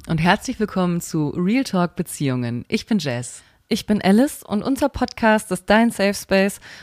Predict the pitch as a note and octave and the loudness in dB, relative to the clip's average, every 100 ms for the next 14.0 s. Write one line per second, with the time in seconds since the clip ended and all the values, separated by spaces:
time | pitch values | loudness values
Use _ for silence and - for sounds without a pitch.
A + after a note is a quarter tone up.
0 | - A3 A3 - A#3 B3+ - G#3 G#3+ G#3+ | -6 -2 0 2 2 2 2 0 0 -2
1 | A#3 A#3 A3+ G#3 G#3+ G#3+ G#3+ - G3 F#3+ | 0 0 0 2 2 2 0 -2 -2 -2
2 | F#3+ B3 B3+ A#3 G#3 - F#3 G#3+ A#3 A3+ | -2 0 2 2 0 -2 0 0 0 -2
3 | G3+ G3+ F#3+ F#3 - G3 F3+ - E3+ - | -2 0 0 -4 -6 -4 -6 -6 -8 -6
4 | - - - - _ - - - _ G3+ | -6 -8 -8 -12 _ -20 -20 -20 _ -2
5 | G3+ A3 G#3+ G3+ F#3+ G3+ D#3 B2+ - - | 2 2 2 2 2 2 0 -2 -6 -4
6 | E3+ - D#3 F3+ - A#3 D#4+ - G#3+ G#3 | -2 0 2 0 0 0 0 0 0 0
7 | A3+ A#3+ A#3+ G3 G#3+ G3+ F#3+ F#3 F3+ - | 0 0 0 -2 -2 -2 -4 -4 -8 -6
8 | - G3+ D#3 E3+ - E3+ E3+ - E3 E3+ | -2 2 2 0 -2 -4 -4 -4 -4 -2
9 | F#3+ F#3 D3+ D3+ C#3 A#2+ A2+ B2 A#2 A#2 | -2 -4 -2 -2 -2 -8 -8 -6 -6 -6
10 | A#2 A#2 A2 A#2 A#2 - - - F#3 A3 | -8 -6 -6 -6 -8 -12 -20 -2 2 4
11 | A#3 G3 E3+ D#3+ D#3+ - F3+ F3 F3+ F3+ | 4 4 4 2 -2 -4 0 0 0 -2
12 | E3 D#3+ - - D3 C#3 C#3 - _ E3+ | -2 -4 -8 -8 -4 -4 -4 -10 _ 0
13 | F3 G#3 C#3+ - C#3+ D#3+ - A#2+ A2+ A2+ | 2 0 -4 -10 -10 -10 -8 -8 -6 -10